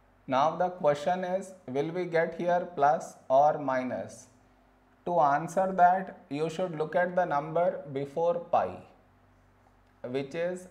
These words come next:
seven, and seven is odd, and all the odd multiples of pi,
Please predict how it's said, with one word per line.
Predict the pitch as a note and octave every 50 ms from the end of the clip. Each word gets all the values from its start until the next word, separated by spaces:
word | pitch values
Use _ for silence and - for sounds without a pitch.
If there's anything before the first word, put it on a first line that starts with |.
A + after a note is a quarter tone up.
| - _
seven, | - - - - B2+ B2 A#2+ A#2 G#2+ G2 C#2+ C#2+ - - - - _ _ _ _ _ _ _ _ _ _ -
and | A#2+ B2 C3 C#3 D3+ E3+ F3+ E3+ - - - _ _ _ _ _ _ _ _
seven | - - - C#3 C#3+ D3+ E3 E3+ F#3 F#3+
is | F#3 F#3+ G3 G3 G3 - - - _ _ -
odd, | A#2+ A#2+ A2 G#2+ G2 - - - - - - - - _ _ - - _ _ _ _ _ _ _
and | A#2+ A#2+ B2 C3+ C#3+ D#3+ F3+ F#3 F3 - - - - - -
all | - B2+ C3+ D3 E3+ F3+
the | F3+ F#3+ F3+ - -
odd | C3+ C3 D3 E3 E3+ F3
multiples | E3+ - E3 F3 F#3 F3+ F3 F3+ F3+ F3+ F3+ -
of | F3 E3 E3+ F3 E3+ - - - -
pi, | C3 A2+ F#2 F#2 E2+